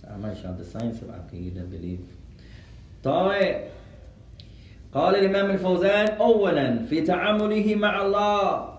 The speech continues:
He says, firstly, the dealing of the person with Allah. يجب على المسلم أن يتقي الله تعالى بطاعته وترك معصيته. He says it's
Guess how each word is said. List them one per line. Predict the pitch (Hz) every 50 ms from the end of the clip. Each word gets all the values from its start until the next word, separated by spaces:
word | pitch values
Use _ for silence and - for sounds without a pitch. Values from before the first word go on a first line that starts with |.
| - - - -
He | 127 131
says, | - 170 170 170 170 - -
firstly, | 202 202 185 - - - 123 120 110 98 95 - - - - - - - - - - - - - - - - - - - - - - - - - - - - - - - - - - - - - - - - - - 117
the | 123 147 143
dealing | - - 143 170 214 220 233 226 202
of | 180 175 160
the | 170 170
person | 165 175 196 208 214 202 214 226 220 214 - -
with | 143 151 151 - -
Allah. | 123 117 107 101 98 95 92 90 - - - - - - - - - - - - - - - - - - - - - - - - -
يجب | 110 151 208 220 - 220 208 208
على | - 175 175 165 160 165
المسلم | 170 190 208 208 - 220 -
أن | 180 175 175
يتقي | 165 160 - 202 - - 175 170
الله | 160 160 170 170 165 -
تعالى | 170 160 160 165 180 180 180 180 175
بطاعته | 160 151 156 151 143 143 143 147 170 190 185 - 165 131 107 101 92 - - - - - - - - - - - - -
وترك | 117 123 127 127 127 123 120 117 117 110 - - - - - - - - - 143 147 151 160 165 160 160 175 175 180 185 190 190 - - - - - - - 123
معصيته. | 123 120 117 117 - - 117 120 120 117 - - 92 90 - - - - -
He | 120 127
says | 127 - 156 170 175 185 190 185 - -
it's | 139 131 -